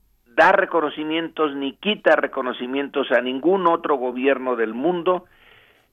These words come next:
eh, con el que tenga relaciones, que simplemente en casos difíciles retira a su, eh, enviado, ya sea, eh,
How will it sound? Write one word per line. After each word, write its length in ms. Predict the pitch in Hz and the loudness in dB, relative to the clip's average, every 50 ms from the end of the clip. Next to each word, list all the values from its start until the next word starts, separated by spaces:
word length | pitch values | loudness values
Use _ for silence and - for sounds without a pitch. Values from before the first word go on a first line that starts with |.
| _ _ _ _ - | _ _ _ _ 0
eh, 600 | 113 156 151 147 147 143 139 131 110 123 120 - | 2 4 6 6 6 4 2 2 -2 -6 -8 -6
con 180 | - 131 123 123 | -4 -4 -4 -2
el 120 | 127 120 | -4 -4
que 140 | - 135 113 | -4 -4 -4
tenga 360 | - - 151 147 147 143 143 | 0 0 0 0 2 2 4
relaciones, 760 | 135 139 131 123 117 107 - - 139 135 131 123 113 107 98 - - - - - - _ _ _ _ _ _ _ - | 4 2 2 0 0 -2 -2 -2 0 0 0 0 -2 -4 -10 -16 -20 -20 -20 -20 -20 _ _ _ _ _ _ _ -6
que 160 | 120 120 110 - - - | -6 -6 -6 -6 -8 -6
simplemente 1000 | 147 160 165 156 - 160 160 139 131 135 139 139 131 - - 151 143 135 135 - - - _ _ _ _ _ - | -4 -4 -4 -4 -2 -2 -2 0 0 0 -2 -2 -4 -4 0 0 0 0 0 -4 -12 -20 _ _ _ _ _ -8
en 220 | 87 87 78 - - _ _ | -6 -6 -6 -8 -12 _ _
casos 960 | - - - - 131 139 - - - 156 143 135 131 120 113 107 104 107 104 | -2 0 2 2 2 0 -2 -2 0 0 0 0 0 -4 -6 -10 -14 -12 -10
difíciles 720 | 110 117 110 - 151 147 131 - - 117 107 110 127 135 - - - - _ _ _ _ _ _ - | -8 -8 -6 -4 -4 -4 -4 -4 -6 -8 -4 -2 -2 -2 -2 -6 -12 -20 _ _ _ _ _ _ -2
retira 920 | 117 - - - 120 117 - - 175 190 220 226 214 165 127 104 - - _ _ _ _ _ _ _ _ - | 0 2 4 4 4 4 2 -2 -2 0 2 4 4 4 2 0 -4 -10 _ _ _ _ _ _ _ _ 2
a 180 | 120 117 120 117 - - - | 2 4 4 2 0 -4 -2
su, 440 | 139 143 143 151 151 151 139 - - 120 110 - | 0 2 2 4 2 2 0 -4 -10 -18 -12 -6
eh, 640 | - 110 110 110 110 104 104 92 92 90 76 - - | -4 -2 -2 0 0 0 -2 -2 -4 -8 -12 -10 -8
enviado, 800 | 98 92 98 95 95 117 135 143 147 156 147 143 151 175 170 - _ _ _ _ _ _ _ _ _ | -6 -6 -6 -6 -2 2 4 6 6 4 4 2 -2 -4 -6 -12 _ _ _ _ _ _ _ _ _
ya 260 | _ 95 107 101 - - | _ -6 -4 -4 -4 -4
sea, 360 | - 117 110 107 98 87 - - _ _ _ _ _ _ _ _ _ - | -4 -2 0 0 0 -2 -6 -10 _ _ _ _ _ _ _ _ _ -8
eh, 540 | 98 101 98 92 85 73 62 - - - | -6 -6 -4 -4 -6 -8 -10 -12 -14 -18